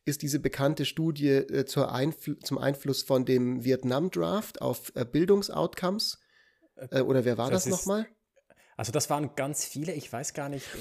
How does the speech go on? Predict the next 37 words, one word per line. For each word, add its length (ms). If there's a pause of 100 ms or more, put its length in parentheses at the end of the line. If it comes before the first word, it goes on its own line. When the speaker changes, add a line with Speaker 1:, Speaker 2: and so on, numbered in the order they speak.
(140)
Speaker 1:
Gut. 160
Speaker 2:
wer 240
das 180
zum 140
ersten 360
Mal 140
gemacht 220
hat, 80
aber 80
ich 100
glaub 140
Speaker 1:
Das, 100
das 120
Speaker 2:
sicher 120
Speaker 1:
haben 100
Speaker 2:
eher 220
auch, 100
ja. 60
Speaker 1:
verschiedene 400
ja 80
Leute 320
benutzt. 540
Also 140
da 180
ging's 260
darum, 260
dass 140
eben 180
im 220
Vietnamkrieg 800
in 120
den 140
U 120
S 160
A 240
halt 180
Leute, 580